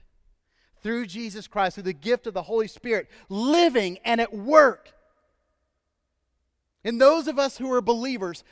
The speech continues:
little by little, step by step, day by day, season by season, we have the opportunity to cooperate with the work of God in our lives and to experience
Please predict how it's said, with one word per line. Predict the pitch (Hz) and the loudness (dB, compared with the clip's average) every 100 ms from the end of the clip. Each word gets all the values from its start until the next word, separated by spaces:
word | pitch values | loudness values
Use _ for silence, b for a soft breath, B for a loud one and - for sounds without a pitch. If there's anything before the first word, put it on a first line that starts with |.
| b | b
little | 202 277 320 311 | -2 2 4 2
by | 254 285 | 2 2
little, | 262 262 185 | 0 -2 -4
step | - - - 294 - | -10 -10 -6 -6 -6
by | 262 262 | -10 -10
step, | - 254 214 b b b 156 | -8 -6 -6 b b b -14
day | 160 277 330 | -6 -2 0
by | 311 302 | 0 -2
day, | 262 214 160 | -2 -6 -6
season | - - 269 294 294 269 294 277 b b | -12 -16 -10 -6 -6 -6 -8 -8 b b
by | 180 220 | -6 -6
season, | 214 - - 269 269 240 170 127 - _ _ - | -6 -14 -12 -8 -8 -8 -12 -20 -20 _ _ -12
we | 208 285 | -6 -4
have | 262 262 | -4 -4
the | 226 | -6
opportunity | 220 269 262 240 - 277 226 190 | -4 -6 -8 -12 -12 -10 -10 -12
to | 160 202 | -14 -16
cooperate | 220 233 277 302 254 220 | -6 -2 0 0 -2 -2
with | 185 | -4
the | 196 | -8
work | 180 247 254 | -2 -2 -2
of | 240 | -4
God | 185 220 180 B - | -2 0 -2 B -2
in | 240 | 0
our | 226 226 | 2 2
lives | 233 208 185 165 | 2 2 0 -6
and | 180 | -12
to | 240 | -12
experience | 214 - - 320 320 254 151 | -12 -18 -8 -4 -4 -4 -8